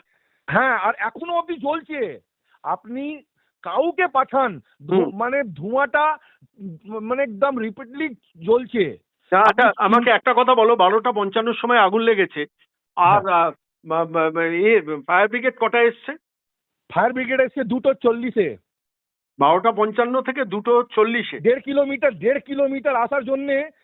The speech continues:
Speaker 2: হ্যাঁ।
Speaker 1: তিন ঘন্টা লেগেছে, দেড় ঘন্টা। দুটো ফায়ার স্টেশন কাছাকাছি আছে, হাই রোড ফায়ার স্টেশন and কালীঘাট ফায়ার স্টেশন। আমাদের লোকেশন থেকে আপনি মারবেন দেড় কিলোমিটার এদিকে আর দেড় কিলোমিটার ওদিকে।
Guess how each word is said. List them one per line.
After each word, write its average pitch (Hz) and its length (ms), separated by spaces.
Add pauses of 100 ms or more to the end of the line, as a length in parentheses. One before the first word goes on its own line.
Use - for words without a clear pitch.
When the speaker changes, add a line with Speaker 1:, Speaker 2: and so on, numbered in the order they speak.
(140)
Speaker 2:
হ্যাঁ। 185 120
Speaker 1:
তিন 165 100
ঘন্টা 262 320
লেগেছে, 247 360
দেড় 233 240
ঘন্টা। 214 460 (280)
দুটো 233 320
ফায়ার 240 220
স্টেশন 269 280
কাছাকাছি 269 520
আছে, 240 180
হাই 185 220
রোড 262 180
ফায়ার 254 180
স্টেশন 269 640
and 220 100
কালীঘাট 240 420
ফায়ার 226 180
স্টেশন। 185 380 (360)
আমাদের 226 400
লোকেশন 233 420
থেকে 262 240
আপনি 240 220
মারবেন 240 420 (260)
দেড় 233 220
কিলোমিটার 262 460
এদিকে 254 300
আর 285 100 (100)
দেড় 220 180
কিলোমিটার 247 380
ওদিকে। 180 440